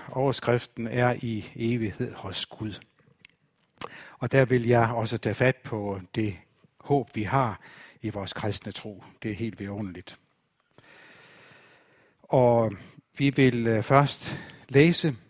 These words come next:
fra Johannes Åbenbaring, kapitel enogtyve. "Og jeg så en ny himmel og en ny jord, for den første himmel og den første jord forsvandt, og havet findes ikke mere.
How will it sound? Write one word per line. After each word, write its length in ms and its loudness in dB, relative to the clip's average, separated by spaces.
fra 480 0
Johannes 580 -2
Åbenbaring, 480 0
kapitel 520 -4
enogtyve. 760 0
"Og 100 -2
jeg 140 4
så 200 6
en 100 2
ny 180 0
himmel 360 4
og 120 6
en 80 0
ny 240 -2
jord, 320 4
for 160 -4
den 100 -4
første 460 4
himmel 480 0
og 180 -4
den 80 -14
første 460 2
jord 400 -2
forsvandt, 720 0
og 160 -6
havet 400 -2
findes 440 -6
ikke 240 -6
mere. 380 -4